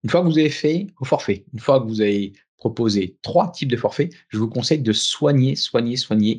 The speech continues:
en fait, le nom, la sémantique et la présentation en lien avec votre charte graphique. Votre nom que vous choisissez pour cet abonnement, pour ce forfait,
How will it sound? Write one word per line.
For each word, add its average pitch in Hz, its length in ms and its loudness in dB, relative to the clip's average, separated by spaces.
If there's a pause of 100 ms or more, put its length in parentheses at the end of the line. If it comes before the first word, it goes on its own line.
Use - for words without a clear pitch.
(120)
en - 80 -10
fait, 131 260 -2
le 110 120 6
nom, 117 360 2 (100)
la - 80 -6
sémantique 123 580 0 (500)
et 120 100 4
la 113 100 4
présentation 139 800 -2
en 113 100 -4
lien 113 140 -2
avec 104 180 -2
votre 101 140 -6
charte 107 200 0
graphique. - 500 -12 (1080)
Votre 135 280 2
nom 180 240 4
que - 140 -6
vous 110 120 -2
choisissez 131 400 0
pour 120 320 -8
cet - 320 -4
abonnement, 107 440 2
pour - 160 -10
ce - 120 -2
forfait, - 460 -2